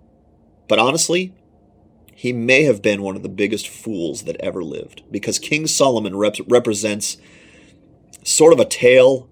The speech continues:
that only a few people in the scriptures represent. And the other one that would be glaring would be Judas, the one who actually be-, betrayed Jesus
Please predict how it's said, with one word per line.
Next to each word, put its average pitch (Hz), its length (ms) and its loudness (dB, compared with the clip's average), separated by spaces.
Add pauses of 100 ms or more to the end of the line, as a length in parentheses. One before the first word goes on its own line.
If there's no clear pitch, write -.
that 113 100 0
only 120 240 -2
a - 40 -2
few - 360 -2
people 139 340 -4
in 107 60 -4
the 104 80 -8
scriptures 95 460 -6
represent. 90 600 -10
And - 80 -18
the 107 80 -6
other 117 160 0
one 107 220 -4
that 98 100 -4
would 92 140 -6
be 90 60 -16
glaring 101 500 -6
would 95 140 -8
be 95 100 -8
Judas, 92 720 -10 (1300)
the 107 80 -4
one 127 220 4
who 123 120 4
actually 110 320 2
be-, 98 140 -8
betrayed 117 640 -2
Jesus 92 600 -6